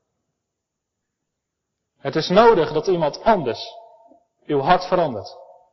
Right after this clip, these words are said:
Dat iemand anders uw slechte verlangens wegneemt en uw goede verlangens geeft. En degene die dat kan, is God zelf. En hij heeft Jezus naar deze aarde gestuurd om dat te doen.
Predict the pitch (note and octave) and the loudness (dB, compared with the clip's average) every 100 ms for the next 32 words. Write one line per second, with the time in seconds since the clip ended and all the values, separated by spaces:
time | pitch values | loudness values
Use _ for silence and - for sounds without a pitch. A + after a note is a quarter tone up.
0 | _ _ _ D3+ G#3 G3+ G3+ - B3 A3 | _ _ _ -2 2 2 2 4 4 4
1 | F#3 F#3 - A#3+ A#3 G#3+ G#3+ G3+ G3 F3 | 2 -2 2 0 0 0 4 4 2 2
2 | G#3 G#3 A3+ A#3+ A3+ F#3 D#3 - G#3+ G3 | 0 0 -4 -2 0 -2 -2 0 0 0
3 | F3 E3 C#3+ - C#3 - - - _ _ | 0 0 -2 -6 -8 -10 -20 -20 _ _
4 | _ _ _ _ _ _ _ _ _ _ | _ _ _ _ _ _ _ _ _ _
5 | _ _ _ _ _ _ C#3 C#3 G3+ G#3 | _ _ _ _ _ _ -8 0 0 0
6 | F#3 F3 C#3+ - F#3+ F3+ E3+ - - - | 0 0 0 0 0 0 -4 -14 -20 -20
7 | - _ _ - C#3+ C#3 C#3+ - D3+ G#2 | -20 _ _ -10 -8 -6 -8 -6 -6 -6
8 | - - _ _ _ _ _ _ _ _ | -10 -20 _ _ _ _ _ _ _ _
9 | _ _ _ _ _ C3 C3 E3+ G#3 G#3 | _ _ _ _ _ -6 0 4 6 4
10 | - E3 A3 G3+ A3 G#3+ F#3+ F#3 E3+ F3 | 2 4 4 2 0 0 2 2 2 4
11 | A3 A3 F#3 - A3+ B3+ - - - - | 4 4 -2 -4 -2 -2 -4 -18 -20 -8
12 | F#3+ E3 D3+ G3 - - - E3 E3+ C#3 | -4 0 2 2 0 -16 -4 0 0 0
13 | - | -8